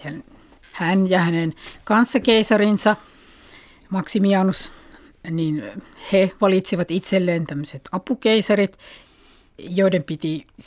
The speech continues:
jotka oli sit tosiaan apuna siinä hallinnossa. Ja sitten oli tarkoitus, että nämä varsinaiset keisarit, nämä vanhemmat keisarit sitten siirtyvät jossain vaiheessa syrjään, jolloin apukeisarit sitten, mm,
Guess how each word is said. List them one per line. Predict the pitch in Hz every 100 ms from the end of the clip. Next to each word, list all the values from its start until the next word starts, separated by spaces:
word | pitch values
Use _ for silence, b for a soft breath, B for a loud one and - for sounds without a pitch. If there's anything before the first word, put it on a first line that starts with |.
| 196
jotka | 175 180 190
oli | 175
sit | - -
tosiaan | 180 - 180
apuna | 196 196 220
siinä | 170 160 143
hallinnossa. | 208 254 277 226 202 220 B B B B B -
Ja | 175 175 151 139
sitten | - 214 - 196 180 -
oli | 190 170
tarkoitus, | 214 240 247 254 247 240 220 -
että | 196 190 196
nämä | 185 175 170
varsinaiset | 202 208 220 202 196 180 - - - -
keisarit, | 175 180 196 185 180
nämä | 165 147
vanhemmat | 180 202 214 196 -
keisarit | 185 180 180 175
sitten | - 165 170
siirtyvät | - 185 180 151 139 -
jossain | 185 190 - 170 151
vaiheessa | 131 131 131 175
syrjään, | - 254 311 254 240 226 -
jolloin | 214 196 165
apukeisarit | 190 196 - 175 180 165 -
sitten, | 165 - 156 147 -
mm, | 160